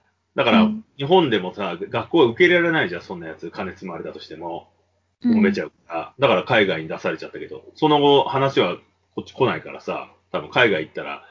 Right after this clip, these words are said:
Speaker 1: 威張れないじゃん？もっと金持ちいるから。
Speaker 2: うん。
Speaker 1: あ、そういう風に、こう、性格が変わってっちゃうんじゃないの？
Speaker 2: うん。
Speaker 1: あと、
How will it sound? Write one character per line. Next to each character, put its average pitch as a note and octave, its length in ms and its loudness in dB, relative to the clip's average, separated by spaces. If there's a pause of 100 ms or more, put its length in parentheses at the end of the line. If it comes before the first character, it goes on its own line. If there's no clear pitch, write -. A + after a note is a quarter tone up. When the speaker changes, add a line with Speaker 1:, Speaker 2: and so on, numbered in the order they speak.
(160)
Speaker 1:
威 G#2+ 100 -6
張 A2+ 140 2
れ G#2 80 0
な E2+ 120 -8
い - 60 -16
じ G2+ 80 -6
ゃ A#2 80 -2
ん？ F#3 80 -10 (200)
も G2 120 -4
っ - 40 -12
と F#2 80 -6
金 F2+ 160 -8
持 D2+ 80 -12
ち - 120 -14
い - 20 -16
る - 80 -20
か D#2 100 -16
ら。 D#2 260 -10 (560)
Speaker 2:
う A#3 60 -2
ん。 G#3+ 520 0 (100)
Speaker 1:
あ、 - 100 -4
そ - 160 2
う D3 40 6
い - 20 6
う D3 40 4
風 D3+ 140 4
に、 D#2+ 260 -4 (140)
こ C#2 340 -10
う、 - 40 -20
性 A2+ 100 4
格 G#2+ 180 4
が - 80 -14
変 A2 100 4
わ - 80 2
っ - 20 -18
て - 80 -2
っ - 40 -2
ち - 100 -4
ゃ D2+ 40 -4
う D2+ 40 -10
ん D2+ 40 -16
じ D#2+ 60 -10
ゃ D2+ 40 -10
な C#2 60 -10
い C#2 40 -14
の？ C2+ 60 -20 (520)
Speaker 2:
う G#3+ 180 8
ん。 G#3+ 60 8
Speaker 1:
あ - 80 8
と、 F#3 340 6